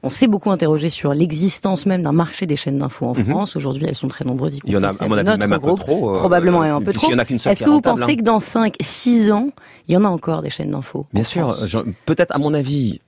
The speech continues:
Speaker 2: pas autant, euh, parce que, euh, je pense que c'est déraisonnable qu'il y ait autant de chaînes d'infos, euh, euh, parce qu'il n'y a pas un modèle économique qui permette, euh, aujourd'hui d'exister quatre chaînes d'infos différentes. Encore une fois, il y en a qu'une seule qui est rentable. Il se trouve que c'est B F M T V, je n'y suis pour rien, j'y arrive.
Speaker 1: <laughs>
Speaker 2: Donc, euh,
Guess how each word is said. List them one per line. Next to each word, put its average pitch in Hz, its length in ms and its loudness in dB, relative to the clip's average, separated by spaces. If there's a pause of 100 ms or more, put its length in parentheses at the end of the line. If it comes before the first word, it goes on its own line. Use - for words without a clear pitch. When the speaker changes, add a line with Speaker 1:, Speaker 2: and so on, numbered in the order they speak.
(120)
Speaker 2:
pas 131 120 -2
autant, 120 320 -8 (260)
euh, 87 320 0
parce 92 260 -6
que, 95 440 0 (280)
euh, 87 100 -4
je 95 120 -4
pense 120 240 -4
que 90 400 -4
c'est - 460 -4
déraisonnable 104 720 -2
qu'il - 140 -10
y - 20 -4
ait - 20 -2
autant 92 180 -6
de 92 60 -6
chaînes 92 260 -4
d'infos, 92 460 -4 (320)
euh, 85 260 0
euh, 98 220 -6
parce - 220 -8
qu'il 85 100 -4
n'y 82 60 -4
a 87 60 -4
pas 113 100 -4
un 92 80 -2
modèle 92 260 0
économique 92 480 -2
qui - 140 -12
permette, 95 340 -4 (400)
euh, 80 100 -2
aujourd'hui 92 380 -2
d'exister 90 600 -4 (500)
quatre 117 260 -4
chaînes 98 440 -2
d'infos 90 320 -4
différentes. 82 360 -6
Encore 90 180 -4
une 87 40 -2
fois, - 140 -6
il - 20 0
y 104 40 0
en 92 40 0
a 90 60 -2
qu'une 107 140 -2
seule 123 180 -4
qui - 120 -8
est 101 40 -4
rentable. 95 280 -4
Il 87 40 -10
se - 60 -14
trouve 113 140 -6
que - 80 -8
c'est - 140 -8
B 85 100 -4
F - 100 -6
M 85 100 -4
T 98 100 -6
V, 120 80 0
je 107 120 -4
n'y 87 60 -2
suis - 140 -12
pour 95 140 -4
rien, 127 140 -2
j'y 120 140 -4
arrive. 95 280 -4
Speaker 1:
<laughs> - 20 -8
Speaker 2:
Donc, 85 240 -8
euh, 92 100 -2